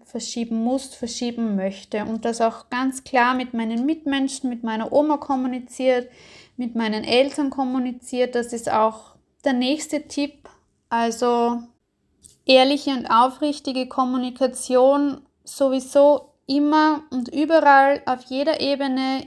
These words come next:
in jedem Bereich, in jeder Beziehung, in jeder Partnerschaft. Das ist das oberste Gebot, sage ich jetzt einmal, also wirklich das Wichtigste,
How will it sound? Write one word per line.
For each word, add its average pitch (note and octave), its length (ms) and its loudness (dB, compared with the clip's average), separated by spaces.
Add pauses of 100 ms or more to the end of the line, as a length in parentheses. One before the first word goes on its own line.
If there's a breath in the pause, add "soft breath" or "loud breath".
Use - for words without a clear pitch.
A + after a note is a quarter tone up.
in B3 180 -2
jedem C4+ 360 4
Bereich, B3+ 760 2
in B3+ 140 -2
jeder B3+ 280 2
Beziehung, C4 680 -2
in B3 180 -4
jeder A#3+ 260 0
Partnerschaft. B3+ 1000 -4 (720 loud breath)
Das B3+ 280 4
ist - 680 -6 (380)
das C4 340 0
oberste C#4 720 4 (200)
Gebot, C#4+ 520 0
sage C4+ 280 -4
ich C4 80 -10
jetzt B3+ 260 -6
einmal, A#3 320 -2
also A#3+ 260 -2
wirklich B3+ 320 -6
das B3 240 -6
Wichtigste, B3 760 -2